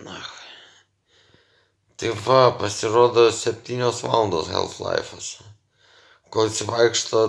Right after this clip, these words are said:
tai... Nu, ryte tai aš, kai atsikeliu po nakties, tai jau būna išsivaikščiojęs. Bet dabar, kai neužmigau, tai toks udutas, nachui, jaučiuosi pizda, blet.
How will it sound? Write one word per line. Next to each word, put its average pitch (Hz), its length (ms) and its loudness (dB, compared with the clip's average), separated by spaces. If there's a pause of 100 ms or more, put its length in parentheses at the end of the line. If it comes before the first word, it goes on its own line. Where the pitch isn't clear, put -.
tai... 95 180 0 (2000)
Nu, 180 160 4
ryte 147 400 4
tai 123 240 4
aš, 110 220 0
kai 107 240 4
atsikeliu 87 580 -6
po 98 180 -4
nakties, 95 540 -6
tai 98 100 -2
jau 104 80 0
būna 107 380 -2
išsivaikščiojęs. 123 800 0 (800)
Bet - 160 0
dabar, 95 240 4
kai 104 160 0
neužmigau, 98 680 0
tai 101 140 -6
toks 101 320 -10
udutas, 110 720 -4
nachui, - 320 -10
jaučiuosi - 560 -12 (120)
pizda, - 420 -14 (100)
blet. - 320 -20